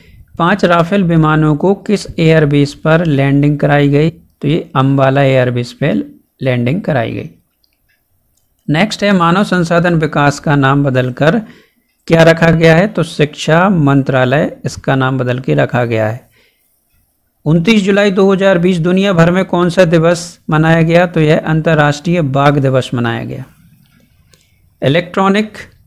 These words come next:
सॉरी, इलेक्ट्रिक बोट्स और बोटिंग में उत्कृष्टता के लिए प्रतिष्ठित गुस्ताव ट्रेवे अवार्ड किसे जीता, किसने जीता? तो ये भारत की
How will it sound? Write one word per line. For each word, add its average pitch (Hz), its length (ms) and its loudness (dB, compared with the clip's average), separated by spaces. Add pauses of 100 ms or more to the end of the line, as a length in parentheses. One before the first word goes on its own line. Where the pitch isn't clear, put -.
(880)
सॉरी, 165 400 0 (100)
इलेक्ट्रिक 202 720 0
बोट्स 165 800 -2 (680)
और 165 200 0
बोटिंग 147 600 0
में 139 260 -4
उत्कृष्टता 170 840 -2
के 175 180 -2
लिए 151 300 2
प्रतिष्ठित 165 800 -4 (320)
गुस्ताव 165 840 -2
ट्रेवे 165 600 0
अवार्ड 147 420 0
किसे 151 340 -4
जीता, 151 400 0
किसने 156 340 -4
जीता? 151 260 -2
तो 151 140 -2
ये 147 80 2
भारत 131 380 -2
की 165 380 -2